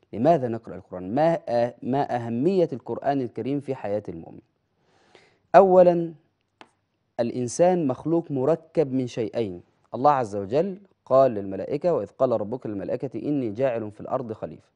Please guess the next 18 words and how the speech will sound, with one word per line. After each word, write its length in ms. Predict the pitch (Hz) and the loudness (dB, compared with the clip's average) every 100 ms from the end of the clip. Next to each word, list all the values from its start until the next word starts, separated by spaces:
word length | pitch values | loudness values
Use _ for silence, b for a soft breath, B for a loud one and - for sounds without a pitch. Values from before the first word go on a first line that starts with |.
| _ _ _ _ _ | _ _ _ _ _
قالوا: 300 | - 156 120 | 4 4 4
"أتجعل 380 | 104 120 104 98 | 0 -2 -2 -4
فيها 300 | - 131 127 | -6 -4 -2
من 260 | 104 98 98 | -4 -6 -10
يفسد 260 | 92 92 | -12 -14
فيها 340 | 95 - 131 120 | -12 -6 -4 -4
ويسفك 400 | 98 95 - 104 | -6 -10 -16 -14
الدماء 460 | 95 92 110 123 | -10 -6 -2 -2
ونحن 280 | 101 110 110 | -4 -12 -12
نسبح 400 | 95 127 117 113 | -8 -8 -8 -10
بحمدك 480 | 101 - 127 110 107 | -12 -10 -8 -8 -8
ونقدس 520 | 95 95 104 92 87 | -10 -8 -10 -10 -14
لك." 260 | - - _ _ b b b b b _ | -20 -20 _ _ b b b b b _
فخلق 540 | - 113 180 214 - | -6 4 6 6 2
سيدنا 640 | - 135 160 156 143 151 | -4 0 0 -2 -4 -2
آدم 180 | 165 160 | 0 0
من 240 | 151 139 131 | 0 0 -2
طين، 460 | - 160 110 90 | 0 0 -2 -6